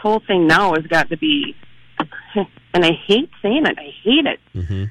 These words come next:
Speaker 1: That it's gotten to be a deal with color and with black and white.
Speaker 2: Mm-hmm.
Speaker 1: And when presentations are given, it's we and us. And when names are picked out, you know, it's we and us.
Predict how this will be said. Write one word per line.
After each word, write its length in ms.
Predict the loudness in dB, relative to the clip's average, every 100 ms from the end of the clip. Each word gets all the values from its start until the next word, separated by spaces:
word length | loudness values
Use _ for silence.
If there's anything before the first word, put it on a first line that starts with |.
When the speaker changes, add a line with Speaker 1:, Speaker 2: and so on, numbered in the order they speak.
| -4
Speaker 1:
That 180 | 0 0
it's 120 | -2 0
gotten 240 | 0 2
to 60 | 0
be 140 | 2
a 60 | 2
deal 260 | 2 0
with 140 | 0 -2
color 320 | -2 0 0
and 180 | 2 2
with 140 | 0 0
black 320 | 0 0 -2
and 120 | -4
white. 300 | -2 -2 -6 -12
Speaker 2:
Mm-hmm. 320 | -8 -4 -4 -2
Speaker 1:
And 100 | 0
when 160 | 0 2
presentations 760 | 2 2 2 2 2 0 -2
are 80 | 0
given, 340 | 0 0 0
it's 140 | -2 -4
we 260 | 0 2
and 120 | 2 2
us. 220 | 0 0 -8 -20 -20 -6
And 120 | -2
when 140 | 2
names 300 | 4 4 2 -2
are 80 |
picked 320 | -2 -2 0 2
out, 260 | 2 0 -4 -18 -20 -20 -20 -8 -2
you 100 | 0
know, 260 | 0 -2
it's 160 | -6 -8
we 220 | -6 -2
and 120 | 0
us. 200 | 2 0